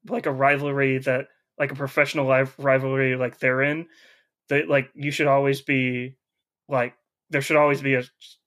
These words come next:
friendship, like, there, and pulling, and pulling, like, ideas from other people and just, and just, uh,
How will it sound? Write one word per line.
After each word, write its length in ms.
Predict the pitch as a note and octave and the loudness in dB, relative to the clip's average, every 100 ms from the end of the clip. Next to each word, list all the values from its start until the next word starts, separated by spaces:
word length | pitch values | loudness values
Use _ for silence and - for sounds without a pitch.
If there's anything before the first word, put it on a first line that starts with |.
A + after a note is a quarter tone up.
| - | -4
friendship, 400 | D3+ C#3 C#3 A#2+ - | -2 0 -2 -4 -4
like, 200 | - - | -8 -6
there, 320 | A#2+ A#2+ C3+ _ _ _ | -6 -6 -12 _ _ _
and 180 | C#3+ B2+ | -4 -2
pulling, 440 | - C#3+ C3+ C3 D3+ | 0 2 4 2 -2
and 160 | C#3 | -4
pulling, 300 | - D3+ C#3+ | -2 0 2
like, 180 | C3+ C3 | 2 2
ideas 400 | C3 B2+ C3 C3 | 0 0 0 0
from 160 | - C3 | -4 -4
other 160 | B2 | -4
people 460 | B2 C3+ C3 B2+ C3 | -4 -4 -2 -2 0
and 140 | B2 | -2
just, 300 | A#2+ B2+ - - - - _ _ - | -4 -6 -8 -20 -20 -20 _ _ -4
and 220 | C3+ C3 | -2 0
just, 420 | C3+ C3 - - | 0 -2 -4 -2
uh, 380 | C3+ B2+ B2 B2 | 2 4 2 -2